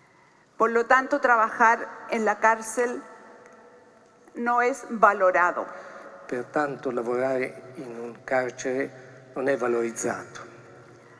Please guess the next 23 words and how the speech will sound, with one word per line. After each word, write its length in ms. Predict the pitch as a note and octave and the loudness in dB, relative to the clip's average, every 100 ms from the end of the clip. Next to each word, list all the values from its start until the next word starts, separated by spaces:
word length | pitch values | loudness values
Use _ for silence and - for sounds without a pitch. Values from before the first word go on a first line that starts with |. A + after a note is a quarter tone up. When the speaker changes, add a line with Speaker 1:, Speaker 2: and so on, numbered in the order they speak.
| - - - - | -20 -20 -20 4
Speaker 1:
Hay 180 | A3 A3+ A3+ | 6 6 2
que 140 | A#3 | -4
ser 420 | - A#3 A#3 A#3 B3+ - - - - - | -2 0 0 0 -8 -16 -20 -20 -20 -6
valientes 880 | G3 G3+ G#3+ A#3 A#3 A3+ C#4 C#4 - - - - - - - - | 2 2 2 -2 -2 -2 -4 -4 -8 -12 -12 -14 -16 -18 -20 -8
Speaker 2:
Bisogna 240 | C3+ B2 | -4 -2
essere 320 | B2+ - A#2+ | -2 -2 -4
coraggiosi 760 | - A2+ A2+ A#2+ C3 C#3+ D3+ G#3+ - - - - - - - | -4 -4 -4 -2 -2 -2 -6 -10 -12 -20 -20 -20 -20 -20 0
Speaker 1:
para 220 | - F#3+ F3+ | 2 4 2
estar 420 | - - F#3 F#3 | 0 4 4 4
ahí 340 | F#3 F#3 A#3 - - | 2 0 -6 -12 -16
Speaker 2:
per 80 | - | -14
stare 320 | E3 A#2+ A2 | -12 -10 -8
lì 260 | A#2+ D3+ F3+ - - - - - - - - - _ - | -6 -6 -6 -10 -20 -20 -20 -20 -20 -20 -20 -20 _ -10
Speaker 1:
y 140 | - A#3 | 0 4
amar 560 | G#3 A3 A3 B3+ C#4 D#4+ - - - - - - - | 4 8 8 8 2 -6 -12 -14 -16 -18 -20 -20 4
a 160 | - A3+ | 6 6
esas 400 | A#3+ B3 B3+ A#3 | 4 0 -4 -6
mujeres. 560 | G#3+ - F3 - - - | -8 -4 -4 -4 -10 -8
Speaker 2:
e 100 | C#3+ | -6
amare 540 | A#2+ B2 C#3 D#3 D#3+ - - - - - | -4 -4 -4 -4 -4 -8 -14 -20 -20 -14
queste, 480 | - C#3+ - C#3 - - | -6 -6 -4 -10 -10 -10
queste 320 | - - D3 | -8 -6 -4
donne. 420 | B2 - - - | -4 -6 -12 -20